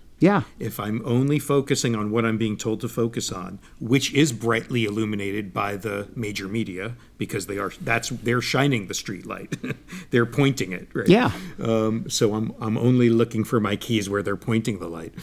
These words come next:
Speaker 2: We need to build our own lights and shine them where they need to be shown.
Speaker 1: Right.
Speaker 2: Be that alter-, alternative media, uh, alternative arts that are informative, right?
Speaker 1: Mm-hmm.
Speaker 2: Such as what, what I know you create.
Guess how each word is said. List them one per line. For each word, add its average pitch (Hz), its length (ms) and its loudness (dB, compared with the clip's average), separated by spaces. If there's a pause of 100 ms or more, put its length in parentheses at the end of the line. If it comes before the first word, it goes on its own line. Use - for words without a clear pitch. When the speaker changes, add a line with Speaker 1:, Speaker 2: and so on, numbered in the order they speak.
(380)
Speaker 2:
We 120 120 4
need 117 160 4
to 131 80 4
build 120 180 6
our 113 140 4
own 123 140 4
lights 92 540 -4
and 104 160 -6
shine 104 280 -2
them 101 120 -4
where 98 160 -4
they 95 140 -6
need 95 140 -10
to 98 60 -12
be 90 100 -6
shown. 107 280 -4
Speaker 1:
Right. 196 320 4 (300)
Speaker 2:
Be 113 160 4
that 101 340 0
alter-, 107 440 0
alternative 113 560 2
media, 113 420 0 (440)
uh, 107 260 -4
alternative 104 580 0
arts 104 440 0
that 98 340 -6
are 95 160 -6
informative, 101 760 -8
right? 110 160 0
Speaker 1:
Mm-hmm. 147 360 6
Speaker 2:
Such - 340 0
as 90 260 -2 (160)
what, 95 180 -6 (220)
what 113 260 -2 (140)
I 98 120 -2
know 95 180 -4
you 95 180 -4
create. 92 480 -6